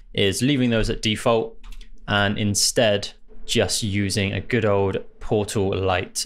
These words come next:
So let's get a portal light. Essentially what this does is it will tell Cinema where the light is coming from and where to focus the G I bounces, and it will give you additional kind of G I bounces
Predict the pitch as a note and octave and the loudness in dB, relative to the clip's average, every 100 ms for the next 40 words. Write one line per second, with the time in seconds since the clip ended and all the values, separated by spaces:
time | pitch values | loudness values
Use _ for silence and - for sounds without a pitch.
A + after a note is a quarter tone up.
0 | - - B2 - - - A#2 A2+ A2 A2 | -4 -2 0 0 -2 0 0 0 2 2
1 | A#2 - - - - - - B2+ D3 D3 | 0 -6 -20 -6 0 0 0 0 2 2
2 | C#3 A#2+ G#2+ - A2+ A#2+ A#2 - - A#2+ | 2 2 0 2 2 2 0 -6 -2 0
3 | A2+ - A#2+ A2 A2 A2+ A2 G#2 G2+ G#2 | 0 0 0 0 2 4 4 4 2 0
4 | - - - - - B2+ B2 - B2+ A2+ | -4 -12 -12 -4 2 2 2 0 2 2
5 | G2+ G2+ G2+ F#2+ G#2 G2+ G2 G2+ A#2 A2 | 2 4 4 2 0 -2 2 2 2 -2
6 | - - A#2 B2+ - D#3 G3 - - A2 | -2 0 0 0 0 0 -2 -6 -4 0
7 | G#2+ A2 A2 G2 - A#2+ A#2+ G#2+ - - | 2 2 0 -6 -2 0 0 -2 -4 -2
8 | A#2 G#2 G#2 A2 A2+ A#2+ - C#3 C3+ - | 0 2 2 2 2 0 0 0 0 -4
9 | - - - - G#2+ G2+ G2 G2 G2 A2 | -10 -20 -16 -2 0 2 2 0 0 0
10 | G#2+ G#2 F#2+ B2 - A2+ G2+ G2 F#2+ A2+ | 0 0 0 -2 0 0 0 0 -2 -2
11 | F#2 F#2 - G#2 F#2+ F#2 F#2+ F#2 - G2+ | -2 -2 -2 2 2 2 0 0 -2 -2
12 | F2+ - | -2 -4